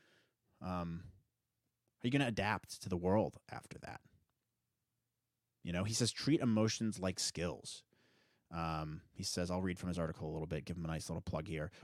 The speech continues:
"We spend hours, days, and even years practicing hard skills, preparing for the difficult situations that necessitate the possession of that skill. Most of us don't spend any time at all, however, practicing for simulations that,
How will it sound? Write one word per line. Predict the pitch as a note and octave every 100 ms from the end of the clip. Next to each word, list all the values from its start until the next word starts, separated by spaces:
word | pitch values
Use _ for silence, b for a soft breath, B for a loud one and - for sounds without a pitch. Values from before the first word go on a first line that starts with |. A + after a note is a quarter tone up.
| -
"We |
spend | G#2+ B2
hours, | G#2 C3 D3 C#3
days, | A#2+ A2 A2 G#2+
and | G2
even | G#2+ G#2
years | G2+ F#2+ -
practicing | F#2+ F2+ - F#2
hard | F2+ F2+
skills, | - E2+ D#2+
preparing | - - G#2
for | G#2+
the | G2
difficult | F#2+ - G#2
situations | - - E2+ E2+ F#2 F2+
that | E2
necessitate | E2 - F#2 F2+ F#2+ F2+
the | F#2+
possession | F2+ E2 D#2+ D#2+
of | D2
that | C#2+ -
skill. | - G#1+ - B B B B
Most | C#3+ E3
of | E3
us | D3
don't | C3
spend | - A2+
any | A2
time | G#2+ G2+
at | F#2+
all, | F2+
however, | F#2 E2 E2
practicing | - F2+ - F#2+ F2+
for | G2
simulations | F2+ E2+ E2 D#2+ F2+ E2
that, | - D#2+